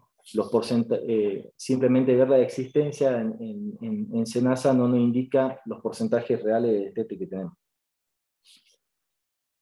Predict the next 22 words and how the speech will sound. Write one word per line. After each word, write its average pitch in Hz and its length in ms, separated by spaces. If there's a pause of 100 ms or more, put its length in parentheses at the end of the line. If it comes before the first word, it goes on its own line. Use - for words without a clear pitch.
(960)
¿Cuánto 202 280
equivale 165 760
mantener 131 540 (400)
una 180 260
vaca 175 480
o 113 80
la 117 120
otra, 127 260
es 110 80
decir, 135 140
una, 123 300
una 117 240
vaca 135 180
que 120 60
está 139 140
vacía 185 440
y 143 100
otra 135 240
que 113 80
me 107 120
da 120 140
ternero. 107 440